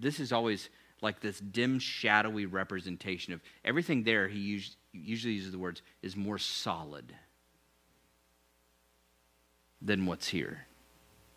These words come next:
It's always more glorious and more grand and more, and I think that sometimes we forget that, that this is just a moment. And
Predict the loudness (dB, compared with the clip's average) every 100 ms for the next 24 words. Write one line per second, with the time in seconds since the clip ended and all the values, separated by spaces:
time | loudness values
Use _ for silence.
0 | _ _ -20 -20 -20 -20 -20 -20 -10 -2
1 | 6 8 10 8 8 6 6 2 2 4
2 | 4 4 2 0 -6 -4 -2 -4 -4 0
3 | 2 2 0 -2 -4 -4 -4 -6 -16 -18
4 | -2 2 4 2 2 0 2 4 4 4
5 | 0 -4 -4 -2 2 2 2 0 0 0
6 | -4 0 -2 0 -2 -2 -4 0 0 0
7 | -2 -4 -6 -8 -2 2 4 4 2 -2
8 | -6 -18 -20 _ -20 -20 -20 _ _ _
9 | _ _ _ _ _ _ _ -6 0 0